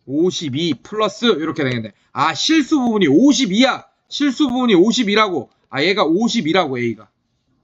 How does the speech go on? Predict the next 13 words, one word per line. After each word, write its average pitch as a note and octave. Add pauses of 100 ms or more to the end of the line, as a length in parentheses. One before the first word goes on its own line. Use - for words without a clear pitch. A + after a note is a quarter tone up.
(380)
여기까지 G#3
인정? G3+
괜찮아? A3 (360)
자, D3+
그 F3
다음에 F3+
허수 A#3+
부분 A3
갑시다. D3+
얘도 G3
똑같이 -
계산할 F#3+
거예요. F3